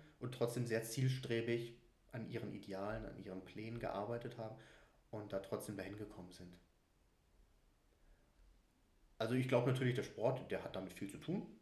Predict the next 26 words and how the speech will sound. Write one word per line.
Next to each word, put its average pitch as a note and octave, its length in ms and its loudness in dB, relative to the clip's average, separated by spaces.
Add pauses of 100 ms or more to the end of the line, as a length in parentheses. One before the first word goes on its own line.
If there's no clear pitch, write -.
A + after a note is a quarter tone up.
(100)
Der F2+ 120 0
lernt, F#2+ 260 4
der G2 80 2
bringt G2+ 240 -4
ja G2+ 100 -2
auch F#2+ 140 0
vieles F#2 340 -6
bei, D#3 360 2
so, E3+ 340 0
gerade G#2+ 440 2
so G#2 120 -2
was G2 120 0
so F#2+ 80 -6
Zielstrebigkeit, A#2 920 0
was F#2+ 100 0
so F#2 380 -2 (240)
Geduld C3+ 400 6
angeht, A#2 360 0
auf F#2+ 140 0
irgendwas G2+ 380 -2
hinzuarbeiten. C3 960 0 (760)
Weil F2+ 180 -4
der F2 100 -4
Sport G2 320 -6
ist - 120 -8
halt G2 220 -4